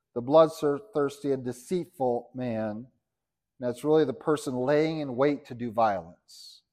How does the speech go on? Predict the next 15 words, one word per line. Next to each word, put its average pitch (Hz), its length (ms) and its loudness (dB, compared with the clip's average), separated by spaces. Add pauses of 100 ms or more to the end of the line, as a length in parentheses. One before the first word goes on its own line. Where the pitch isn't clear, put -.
(120)
You've 117 160 -10
set - 300 -2
traps - 800 -2 (840)
to 123 60 -18
do 123 140 -6
violence 117 600 2
against 101 340 -12
people. - 460 -20 (1080)
They 170 100 -2
say, 160 140 -2
"Pastor, 165 340 2
I'm 160 180 4
not, 139 380 0
you 151 100 -4
know, 117 240 2